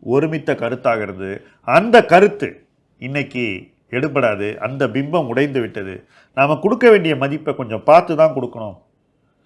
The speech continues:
கேர்ஃபுல்லா வேல்யூ பண்ணி தான் நம்ம இந்த பங்கை வாங்கணும் அப்படின்னு சந்தை ஒரு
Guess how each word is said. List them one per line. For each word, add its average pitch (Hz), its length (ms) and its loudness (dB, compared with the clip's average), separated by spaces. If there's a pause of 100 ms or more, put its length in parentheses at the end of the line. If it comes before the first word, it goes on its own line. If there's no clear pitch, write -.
(380)
கேர்ஃபுல்லா 208 480 8
வேல்யூ 160 280 8
பண்ணி 143 180 -6
தான் 170 140 -2
நம்ம 127 160 -6
இந்த 107 100 -8
பங்கை 123 300 -6
வாங்கணும் 110 420 -4
அப்படின்னு 123 380 -8
சந்தை 120 340 -6 (560)
ஒரு 110 180 -6